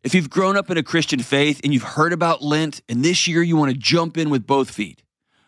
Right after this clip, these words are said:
or if you're not a person of faith at all and you've always wondered what your coworkers are talking about during this season,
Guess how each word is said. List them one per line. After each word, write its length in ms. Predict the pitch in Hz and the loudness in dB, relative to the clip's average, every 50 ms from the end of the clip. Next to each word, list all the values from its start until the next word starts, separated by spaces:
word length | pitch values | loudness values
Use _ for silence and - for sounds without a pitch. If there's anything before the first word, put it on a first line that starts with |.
| _ - | _ -4
or 40 | 139 | -4
if 100 | 147 - | -2 0
you're 100 | 170 165 | 0 0
not 240 | 160 160 165 196 220 | 2 2 2 2 0
a 40 | 208 | 0
person 320 | - 202 180 165 - 160 | -2 -2 -2 -2 -2 -2
of 120 | 147 127 | -2 -2
faith 260 | - 147 147 139 - 123 | 0 -2 -2 -2 -2 -2
at 80 | 110 | 0
all 300 | 113 123 131 143 143 - - | 0 2 0 0 -2 -4 -6
and 140 | - - 139 | -2 0 0
you've 140 | 127 107 - - | 0 -2 -2 -2
always 420 | 135 143 151 160 170 170 160 - | 0 0 2 2 2 0 0 -2
wondered 420 | 113 117 123 131 143 147 151 143 131 | -2 0 2 2 2 2 0 0 0
what 160 | 131 135 113 | -2 -4 -4
your 120 | 110 107 | -6 -10
coworkers 640 | - - - - 127 147 139 143 127 - 147 123 113 | -10 -8 -4 0 0 2 2 2 0 0 -2 -4 -4
are 60 | 110 | -4
talking 480 | - - - 113 123 135 - 143 143 | -8 -6 -2 -2 -2 0 0 0 2
about 300 | 139 131 139 139 135 127 | 2 2 2 2 0 0
during 220 | 135 135 135 135 135 | -2 -2 0 0 0
this 120 | 131 117 | -2 -2
season, 380 | - 147 147 139 151 151 147 | -2 -2 -2 0 0 0 -2